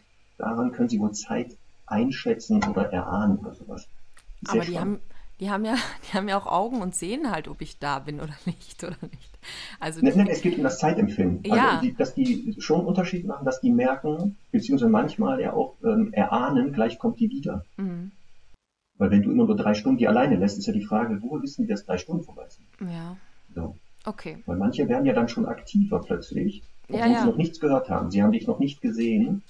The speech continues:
Speaker 1: also die hören dich auch nicht. Dann ist das so die Erklärung.
Speaker 2: Tatsächlich. Also die Frage war nochmal, die,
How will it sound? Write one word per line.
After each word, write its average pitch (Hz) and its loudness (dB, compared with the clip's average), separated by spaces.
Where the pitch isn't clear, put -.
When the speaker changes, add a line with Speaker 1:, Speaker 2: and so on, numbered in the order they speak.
Speaker 1:
also - -10
die - -6
hören 262 4
dich - -6
auch - -20
nicht. - -12
Dann 247 0
ist - -4
das - -2
so - -2
die 98 -8
Erklärung. 104 -2
Speaker 2:
Tatsächlich. 180 -8
Also 208 0
die 220 -2
Frage 240 4
war 233 4
nochmal, 240 -2
die, 220 -8